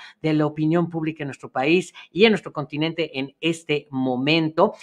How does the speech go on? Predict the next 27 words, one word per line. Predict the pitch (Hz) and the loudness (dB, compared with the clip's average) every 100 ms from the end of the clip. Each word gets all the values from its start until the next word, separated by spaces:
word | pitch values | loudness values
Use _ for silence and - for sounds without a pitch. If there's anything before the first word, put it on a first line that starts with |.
| - | 0
Les | 233 | 4
recordamos | 285 302 247 240 262 269 | 6 6 6 6 6 0
que | - 226 240 190 | 2 4 2 2
ahorita | 147 170 240 226 | 4 4 2 0
estamos | 208 202 | -2 0
también | 175 170 180 - | -2 -2 -2 2
en | 240 233 | 4 6
vivo, | 226 220 | 4 4
no | 233 | 4
solo | 262 285 | 2 -2
aquí | 269 | -2
por | 247 202 | -4 -2
Canal | 180 190 | 0 2
veintidós, | 185 175 185 233 | 0 -4 -4 -4
sino | 185 | -6
por | - 123 | -8 -8
Canal | 139 160 | -6 -4
veintidós | 156 147 143 - | -6 -8 -12 -12
Internacional | 139 139 131 - 156 190 - - _ | -14 -10 -10 0 4 4 2 -16 _
y | 233 254 | 2 4
por | 160 147 | 2 0
Facebook | - 262 240 - 127 196 - | 6 6 6 0 -2 -2 0
Live | 135 143 165 - | 4 6 6 0
y | - | -8
Periscope | 190 294 311 - 214 208 - | 4 6 6 4 2 2 2
en | 202 | -2
Twitter, | 214 294 226 | 0 0 2